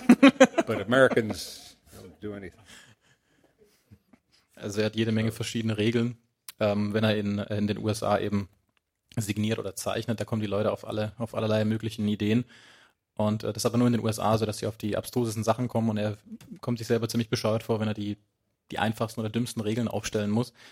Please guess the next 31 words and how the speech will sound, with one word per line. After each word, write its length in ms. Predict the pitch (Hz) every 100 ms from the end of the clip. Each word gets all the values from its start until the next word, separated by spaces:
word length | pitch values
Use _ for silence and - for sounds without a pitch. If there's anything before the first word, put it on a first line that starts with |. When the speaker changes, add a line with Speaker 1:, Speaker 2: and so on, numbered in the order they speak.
| - _ -
Speaker 2:
Ähm, 440 | 104 104 104 104
und 100 | 107
es 100 | 104
ist 100 | 120
in 60 | 117
den 100 | 113
U 40 |
S 160 | 110 107
A 180 | 101 104
so, 140 | 110
dass 160 | 107 -
es 80 | -
eben, 280 | 107 104 101 _ _ _ _ _ _ _ _ _ _ _ _ _ _ _ _ _ _ _
ähm, 400 | 113 101 98 95 - _
ja, 240 | - 98 95
wie 80 | 95
erkläre 240 | 92 110
ich 40 |
das 140 | 110 98
am 80 | 90
besten, 340 | 95 - 98
ähm, 260 | 101 95 104 - _ _ _ _ _ -
leere 280 | 113 117
Comicbuchcover 720 | 120 131 135 143 135 131 127
gibt, 300 | 127 127 -
die 60 | 120
man, 280 | 117 110 107
die 80 | 110
man 200 | 107 104
sich, 320 | 107 - -
ähm, 320 | 107 98 95